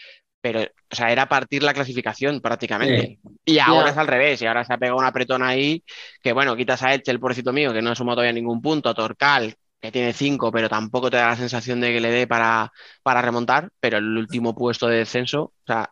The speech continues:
Speaker 1: va a estar muy reñido, me parece a mí.
Speaker 2: A ver, si ya de por sí tienen problemas fuera de, de la cancha, si ahora le sumas que van a estar jugando por no descender, o sea,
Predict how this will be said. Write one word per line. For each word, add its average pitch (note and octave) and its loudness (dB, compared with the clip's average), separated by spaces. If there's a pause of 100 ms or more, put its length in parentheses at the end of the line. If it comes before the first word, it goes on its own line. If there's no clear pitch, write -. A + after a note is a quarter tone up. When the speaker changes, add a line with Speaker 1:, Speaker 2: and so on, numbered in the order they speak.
(120)
Speaker 1:
va A2 0
a A2 -2
estar A#2 0
muy B2 0
reñido, C3+ -2 (580)
me A#2 0
parece G2 -2
a - -6
mí. B2 -8 (280)
Speaker 2:
A A#2+ 2 (120)
ver, A#2+ 0
si D3+ 2
ya E3+ 6
de F3+ 4
por F3 2
sí A#2 0 (340)
tienen D3+ 2
problemas D3 2
fuera D3 2
de, C#3 2 (160)
de C3+ 0
la C#3 2
cancha, G2+ 0 (360)
si - 0
ahora C3 4
le C#3+ 4
sumas A2 2
que B2+ 0
van B2 4
a C3+ 2
estar C3+ 2
jugando B2+ 2
por A#2 2
no B2+ 4
descender, C3+ 2 (500)
o - -20
sea, F#2 -2